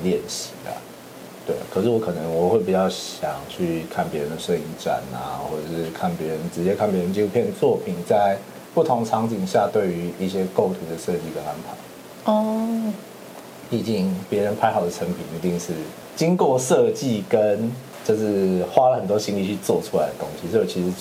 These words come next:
Speaker 1: 我觉得，哎，看那个东西其实也是一个管道。
Speaker 2: 嗯，嗯，嗯，嗯。导演最喜欢的艺术家是谁呢？
Speaker 1: 艺术家。
Speaker 2: 艺术家。
Speaker 1: 哇，这，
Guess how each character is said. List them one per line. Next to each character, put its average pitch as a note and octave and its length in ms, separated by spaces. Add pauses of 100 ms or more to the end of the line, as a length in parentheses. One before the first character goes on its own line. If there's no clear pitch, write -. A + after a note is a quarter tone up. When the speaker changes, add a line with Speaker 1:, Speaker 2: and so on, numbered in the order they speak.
(100)
Speaker 1:
我 F#2 60
觉 F#2 140
得， E2+ 60
哎， A2+ 120
看 D#3+ 200
那 A3+ 60
个 G#3+ 80
东 F#2 160
西 F#2+ 100
其 E2+ 120
实 - 80
也 E3 60
是 F2 220 (600)
一 F#2 40
个 F2+ 140
管 - 160 (140)
道。 - 200 (300)
Speaker 2:
嗯， G#3+ 440 (400)
嗯， F#3+ 280
嗯， F#3+ 280
嗯。 F#3 300 (560)
导 C4 100
演 D#4 120
最 D#4 140
喜 A3+ 140
欢 A3+ 120
的 G#3 80
艺 G#3+ 160
术 G3+ 180
家 F3 180
是 F#3+ 160
谁 - 200
呢？ - 300 (880)
Speaker 1:
艺 - 40 (100)
术 - 160 (160)
家。 - 180 (140)
Speaker 2:
艺 A#3+ 120
术 G3+ 220 (120)
家。 - 160 (760)
Speaker 1:
哇， F#2 80 (240)
这， G#2 60